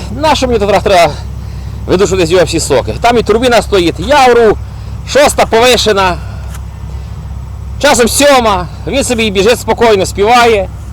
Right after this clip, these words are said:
З мене летить на два метри. Вчепи третього корпуса, там під рибок того трактора рвеш, газуєш. Ні, я так не хочу. Лучше я спалю цю літру солярки більш на городі, ну зате я згору градку. А якщо згору градку, то знаю, що вони наймуть нарік.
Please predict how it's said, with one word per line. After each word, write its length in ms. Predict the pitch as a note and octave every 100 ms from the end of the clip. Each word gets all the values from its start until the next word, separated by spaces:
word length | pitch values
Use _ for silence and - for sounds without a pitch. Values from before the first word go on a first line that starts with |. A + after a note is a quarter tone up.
| - - - - - -
З 60 |
мене 240 | C3+ A#3 A3+
летить 300 | G#3+ A3 G#3
на 80 | F3
два 160 | E3
метри. 420 | G3 A3+ G#3 F#3 D#3 - - - - - - - -
Вчепи 220 | - E3+
третього 300 | B3+ A3+ G#3
корпуса, 480 | G3+ A#3+ G#3+ F3+ F3+
там 200 | D#3+ A#3+
під 120 | G3+
рибок 260 | G3+ F#3+ G#3+
того 220 | F#3+ F#3+
трактора 400 | F#3 F#3+ E3+ D#3+
рвеш, 400 | D#3 G#3+ A3 -
газуєш. 580 | A#2+ F3 A#3 A#3 F#3+ - - - - - - - - -
Ні, 220 | E3 A#2 -
я 140 | D#3+
так 140 | C#3
не 80 | C3+
хочу. 260 | A#2+ A#2 - -
Лучше 240 | E3+ F3+
я 80 | F#3
спалю 340 | - F3+ F#3 D3 - - - -
цю 80 | D#3+
літру 220 | F#3 E3+
солярки 380 | E3 F3 E3+ E3
більш 140 | E3+ C#3+
на 80 |
городі, 440 | D3+ G#3+ A#3 F3+ C#3 -
ну 100 | C#3+
зате 240 | D3+ F#3
я 100 | F3
згору 240 | C#3+ D#3+ D3
градку. 360 | B2+ A2 - - - - - - - - - - - - -
А 80 |
якщо 240 | C#3 D3+ G#3+
згору 200 | G3 F3+
градку, 320 | A#3 C4 -
то 120 | -
знаю, 240 | D3+ G3 F3+
що 80 |
вони 120 | F3+ E3
наймуть 280 | D#3 D3+
нарік. 280 | A#2 G#2 F#2